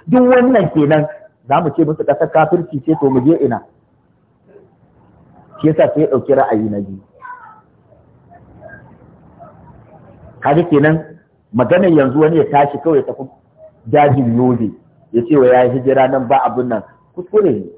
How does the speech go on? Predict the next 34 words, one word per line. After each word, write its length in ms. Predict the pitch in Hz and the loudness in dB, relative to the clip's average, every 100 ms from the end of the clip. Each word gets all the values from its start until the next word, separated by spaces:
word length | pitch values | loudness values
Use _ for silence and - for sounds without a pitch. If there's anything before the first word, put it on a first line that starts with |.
| - | -2
Ka 140 | - | 0
kai 160 | 220 214 | 2 0
kanka 260 | 233 180 | 0 2
ma 140 | 156 165 | 2 2
inda 140 | 180 160 | 2 2
za 80 | 156 | 0
a 60 | 147 | 2
je 80 | |
a 100 | 151 | 0
halaka 380 | 127 135 123 110 - | 0 -2 -2 -4 -8
ka. 80 | 71 - _ _ - _ _ _ _ - - _ | -14 -20 _ _ -20 _ _ _ _ -20 -20 _
Mutum 260 | 120 123 190 | -2 0 2
ya 80 | 165 | 2
tashi 300 | 175 170 170 | 2 2 0
ya 40 | |
tafi 200 | 151 131 147 - _ _ _ _ - | -2 -2 -4 -8 _ _ _ _ -4
Sambisa 420 | 131 127 165 151 | -2 2 0 0
ya 80 | 127 | -2
ce 80 | 160 | 2
wa 120 | 139 | 4
ya 160 | 135 139 | 4 4
yi 100 | 135 | 2
hijira, 460 | 135 131 131 123 - - _ _ | -2 0 0 0 -2 -14 _ _
hijirar 320 | 175 180 180 | -2 2 2
wa 120 | 180 131 | 2 0
kai? 200 | 123 123 104 _ _ _ _ _ _ _ _ _ _ _ 698 807 831 - - - - 679 932 622 622 - - - - 554 - 494 554 - - - - - - | -2 -6 -10 _ _ _ _ _ _ _ _ _ _ _ _ _ _ -20 -20 -20 -20 -20 -20 -20 -20 -20 -20 -20 -20 -20 -20 -20 -20 -20 -20 -20 -20 -20 -10
Da 100 | - | -4
haka 200 | 185 185 | -4 -2
dole 240 | 147 196 226 | 0 0 0
mu 80 | 165 | 0
ɗau 160 | 160 | -2
ra'ayi 360 | 180 180 151 160 | 0 0 0 -2
na 100 | 180 | -4
biyu 280 | 180 208 226 | -6 -8 -10